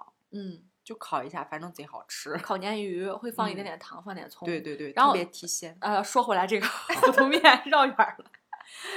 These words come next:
Speaker 1: 然后他说这个糊涂面，他当时给的评价是：“这不就是隔了一碗的汤面条儿吗？” <laughs> 就是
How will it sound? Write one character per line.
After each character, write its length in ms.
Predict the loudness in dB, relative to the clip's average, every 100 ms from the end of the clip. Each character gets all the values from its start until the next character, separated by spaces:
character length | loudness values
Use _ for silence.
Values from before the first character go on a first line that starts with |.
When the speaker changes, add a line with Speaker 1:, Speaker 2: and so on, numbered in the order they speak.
| -2
Speaker 1:
然 120 | 6
后 80 | 6
他 160 | 6 0
说 180 | 0 0
这 80 |
个 80 | 0
糊 160 | -2 -4
涂 120 | -4
面， 300 | -2 -2 -2
他 140 | -6 -2
当 160 | -2 -2
时 140 | -6 -8 -8
给 120 | -6
的 220 | -4 -8
评 380 | -8 -16 -20 -10
价 320 | -4 -4 -6
是 400 | -10 -12 -12 -14 -16
：“这 80 | -8
不 100 | -4
就 100 | -4
是 300 | -4 -8 -12
隔 160 | -2 2
了 100 | 2
一 120 | 2
碗 120 | 0
的 80 | -2
汤 160 | -8 -4
面 140 | -4
条 140 | -4 -8
儿 100 | -6
吗？” 100 | -8 -10 -18 -18
<laughs> 160 | -16 -6
就 60 | -6
是 280 | -4 -8